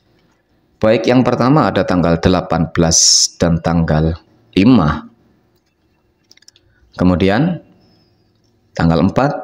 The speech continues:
dan tanggal dua puluh dua. Next, di sini ada tanggal tiga belas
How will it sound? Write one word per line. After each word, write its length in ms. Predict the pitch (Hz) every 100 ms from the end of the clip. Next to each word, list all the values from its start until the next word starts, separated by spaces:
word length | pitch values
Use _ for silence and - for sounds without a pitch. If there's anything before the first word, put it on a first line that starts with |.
| - _ _
dan 240 | - 87 87
tanggal 320 | 92 90 87
dua 240 | 90 87
puluh 220 | 80 87
dua. 220 | 85 135 139 170 - _ _ _ _ _ _ _ _ _ _ _
Next, 760 | 95 95 104 - - - - _
di 140 | 87
sini 240 | 87 92 98
ada 160 | 87
tanggal 640 | 85 82 85 80 78 80 90 _ _
tiga 260 | - - 73
belas 560 | 90 87 - - -